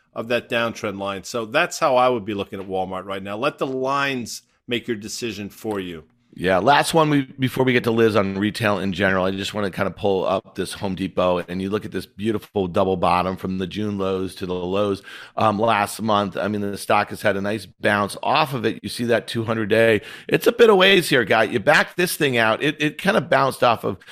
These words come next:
Speaker 2: kinda really
Speaker 1: Yeah.
Speaker 2: important support going into end of twenty twenty. And this is one where it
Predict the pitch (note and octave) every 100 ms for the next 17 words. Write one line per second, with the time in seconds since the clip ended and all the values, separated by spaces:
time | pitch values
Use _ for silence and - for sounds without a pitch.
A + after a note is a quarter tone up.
0 | - - - D#3+ B2 - D3+ D3 B2+ G2
1 | C3 A2+ A2+ - - A#2 B2+ A2 A#2 A#2
2 | A2 A2+ - A#2+ A#2 - A#2+ A#2 - B2
3 | B2 D3+ G#3+ F#3 C#3+ C#3 B2+ A#2+ A#2 A2+